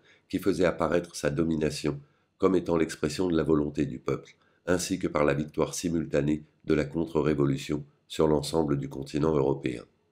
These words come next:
Jamais un parti n'entra en campagne avec des moyens plus puissants et sous des auspices plus favorables.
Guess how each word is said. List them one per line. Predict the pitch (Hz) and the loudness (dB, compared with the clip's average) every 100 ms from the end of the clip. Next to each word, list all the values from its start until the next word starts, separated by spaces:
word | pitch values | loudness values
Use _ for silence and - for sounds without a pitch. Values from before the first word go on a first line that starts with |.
| _ _ _ _ _ _ _ _ _ _ _ _ _ | _ _ _ _ _ _ _ _ _ _ _ _ _
Jamais | 67 87 95 82 | 2 4 6 4
un | 80 | 2
parti | 78 73 - 90 | 0 -6 0 2
n'entra | 78 73 78 | 2 2 0
en | 73 71 | 2 2
campagne | 76 73 80 82 80 | -2 0 0 0 -2
avec | 76 78 76 | 0 0 2
des | |
moyens | 73 73 78 76 76 | 2 2 2 0 -2
plus | 87 | -6
puissants | - 78 73 76 71 - _ _ | -4 -6 -4 -6 -6 -14 _ _
et | 87 | -2
sous | 85 87 | -2 -2
des | 78 71 | -2 0
auspices | 76 - 80 - | -4 -2 -6 -4
plus | 78 | -6
favorables. | 73 69 65 58 58 - | -2 -2 -2 -4 -10 -14